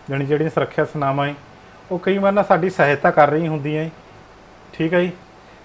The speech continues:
ਤਾਂ ਕਈ ਵਾਰ ਉਹ ਕੀ ਹੁੰਦਾ, ਕੋਈ ਜਿਹੜਾ ਕੋਈ ਸਧਾਰਨ ਵਿਅਕਤੀ ਹੁੰਦਾ ਜਾਂ ਆਮ ਵਿਅਕਤੀ ਆ, ਤਾਂ ਉਹਦੀ ਜਿਹੜੀ ਡੈਥ ਹੋ ਜਾਂਦੀ ਹੈ ਜਾਂ ਉਹ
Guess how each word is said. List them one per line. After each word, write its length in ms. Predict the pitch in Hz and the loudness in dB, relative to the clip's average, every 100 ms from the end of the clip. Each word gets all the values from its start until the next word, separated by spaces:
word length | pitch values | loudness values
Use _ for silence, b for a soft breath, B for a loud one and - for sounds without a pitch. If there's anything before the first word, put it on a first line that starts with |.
| - | 0
ਤਾਂ 260 | 160 170 165 - - - - - - - - | 2 2 0 -8 -20 -20 -20 -20 -20 -20 -8
ਕਈ 140 | 165 180 | -2 0
ਵਾਰ 140 | 190 | 2
ਉਹ 100 | 196 - - - - - - - - | 0 -2 -20 -20 -20 -20 -20 -20 -4
ਕੀ 160 | 160 165 | -2 0
ਹੁੰਦਾ, 220 | 160 170 | 2 0
ਕੋਈ 280 | 175 180 151 - - - - | 2 0 0 -10 -20 -20 -4
ਜਿਹੜਾ 180 | 147 180 | 2 2
ਕੋਈ 160 | 185 180 | 2 -2
ਸਧਾਰਨ 420 | 185 170 151 156 | 2 6 6 4
ਵਿਅਕਤੀ 360 | 147 143 - | 0 0 -2
ਹੁੰਦਾ 200 | 147 147 | -4 -2
ਜਾਂ 140 | 147 156 | 0 0
ਆਮ 220 | 139 143 | 0 2
ਵਿਅਕਤੀ 320 | 147 143 - | 2 0 2
ਆ, 120 | 156 | 2
ਤਾਂ 140 | 151 156 | 4 0
ਉਹਦੀ 180 | 151 165 | 0 0
ਜਿਹੜੀ 220 | 160 165 | 0 0
ਡੈਥ 320 | 127 131 - | 0 -2 0
ਹੋ 120 | 151 | -2
ਜਾਂਦੀ 220 | 143 147 | 0 0
ਹੈ 40 | 151 | 2
ਜਾਂ 100 | |
ਉਹ 100 | 156 | 2